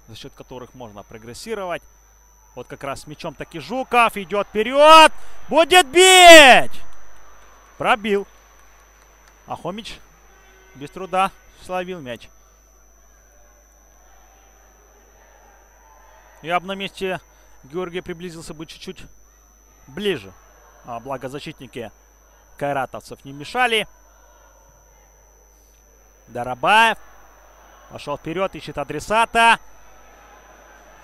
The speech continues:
И упустил мяч Бакаев. Ответная атака Астаны.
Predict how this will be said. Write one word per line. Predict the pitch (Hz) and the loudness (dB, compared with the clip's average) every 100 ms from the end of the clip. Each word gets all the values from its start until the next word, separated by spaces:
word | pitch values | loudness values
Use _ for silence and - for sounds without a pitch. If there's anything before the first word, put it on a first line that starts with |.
| - - | -20 -16
И | 185 | -12
упустил | 214 247 - 220 | -10 -12 -10 -10
мяч | 190 180 - - - - - - - | -6 -6 -6 -18 -20 -20 -20 -20 -14
Бакаев. | 135 131 170 151 147 - - - - - - - | -12 -4 -2 -2 -4 -12 -20 -20 -20 -20 -20 -12
Ответная | 147 151 165 175 170 | -6 -6 -6 -8 -6
атака | 165 185 175 180 160 - - - _ _ - - | -4 -2 -4 -2 -4 -6 -20 -20 _ _ -20 -16
Астаны. | - 175 - 202 202 208 190 | -6 -4 -2 -4 -2 -2 -2